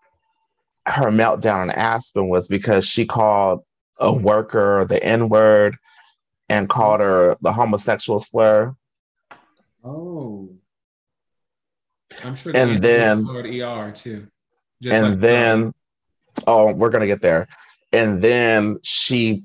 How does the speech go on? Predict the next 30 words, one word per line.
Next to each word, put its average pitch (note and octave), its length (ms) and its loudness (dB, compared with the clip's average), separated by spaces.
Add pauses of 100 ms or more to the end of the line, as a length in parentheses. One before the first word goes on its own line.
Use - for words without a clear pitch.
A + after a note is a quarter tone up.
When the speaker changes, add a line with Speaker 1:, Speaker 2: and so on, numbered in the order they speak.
Speaker 1:
she - 480 -4 (280)
put E3 220 2
a - 60 0
cease - 380 -4
and A2 120 -4
desist A#2+ 480 -2
on G#2+ 220 0
the E2+ 80 -4
network A2 580 0
to A2+ 80 -10
not F#2 260 -4
talk B2+ 280 -2
about A#2 340 0
it. A2+ 300 0 (600)
Um, F#2+ 440 0
she G#2+ 720 0 (120)
put B2+ 180 2
a F#2+ 60 2
gag A2+ 380 0
order A2 280 2
on F#2+ 100 -4
the F#2+ 80 -6
girls A#2 500 -2
to A#2+ 80 -8
not A2+ 260 -4
talk A#2 260 -4
about A2 380 -2
it. G#2+ 280 2 (580)
And G#2 200 0
she G#2+ 400 -2